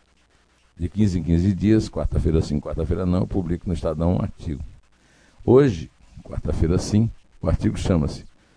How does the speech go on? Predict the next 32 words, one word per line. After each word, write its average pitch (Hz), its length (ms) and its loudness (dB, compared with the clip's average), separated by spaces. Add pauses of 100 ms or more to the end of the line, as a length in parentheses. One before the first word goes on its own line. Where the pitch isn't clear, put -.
(380)
Foi - 240 2
Bolsonaro 101 920 2 (1400)
eleito 98 540 2
para 82 240 -2
ser 87 220 0
rainha 85 400 0
da 76 120 -4
Inglaterra? 76 520 -4 (120)
É 127 120 -8
que - 120 -6
o 131 160 0
Bolsonaro, 127 480 0 (400)
no 110 120 0
fim 90 200 0
de 85 80 -2
semana, 110 400 2
deu 104 160 0
uma 107 120 0
declaração 95 600 -4
dizendo 101 380 -4
que 110 300 -4 (360)
esse 82 380 0
decreto 76 680 -6
que 73 80 -8
a 73 40 -6
gente 78 260 -4
tava 73 220 -2
comentando 73 560 -6
aqui 71 180 -10
das 69 240 -6
agências, 92 500 -2 (600)
eh, 67 120 -10